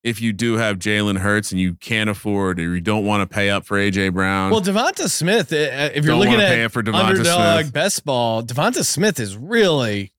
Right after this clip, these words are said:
Speaker 2: working himself pretty high.
Speaker 1: Basically, you have to draft those guys all in the first two rounds, so it's near impossible.
Speaker 2: Yeah.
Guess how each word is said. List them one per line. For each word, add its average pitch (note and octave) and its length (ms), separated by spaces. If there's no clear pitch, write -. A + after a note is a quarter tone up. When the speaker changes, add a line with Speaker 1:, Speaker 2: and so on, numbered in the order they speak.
Speaker 2:
working D#3 360
himself A#2+ 640
pretty B2+ 220
high. A#2 380
Speaker 1:
Basically, F3 520
you B2+ 160
have C3 240
to A2+ 100
draft G#2+ 460
those F#2+ 220
guys F#2+ 360
all G2+ 260
in G2+ 60
the F2+ 80
first G2 320
two G2+ 180
rounds, G2 400
so G#2 120
it's F#2 160
near G2+ 200
impossible. G#2 880
Speaker 2:
Yeah. G2+ 220